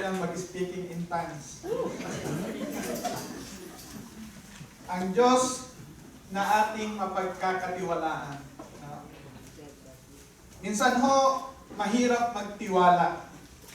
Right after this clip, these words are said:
Sasabihin nyo, "Naku, Pastor, napakahirap magtiwala. Yung pinagkatiwalaan ko noon, nakuha ang lahat." Ayan, mga ganun, di ba? May mga drama tayong ganun.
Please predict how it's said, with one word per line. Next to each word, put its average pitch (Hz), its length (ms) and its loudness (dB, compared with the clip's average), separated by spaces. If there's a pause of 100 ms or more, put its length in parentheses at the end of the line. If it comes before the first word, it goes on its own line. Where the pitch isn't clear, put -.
(140)
Sasabihin 170 560 -6
nyo, - 160 -4
"Naku, - 240 -8
Pastor, 233 480 -8
napakahirap 175 720 -10
magtiwala. 156 640 -6 (640)
Yung 262 240 -2
pinagkatiwalaan 247 1200 2
ko 247 160 2
noon, 240 400 0
nakuha 214 640 -2
ang 202 80 -14
lahat." 202 480 -6 (160)
Ayan, 139 320 -10
mga 175 140 -8 (100)
ganun, 202 240 0
di 156 160 -4
ba? - 140 0 (100)
May 190 80 -2
mga 185 240 0
drama 185 400 4
tayong 180 400 4
ganun. - 360 -2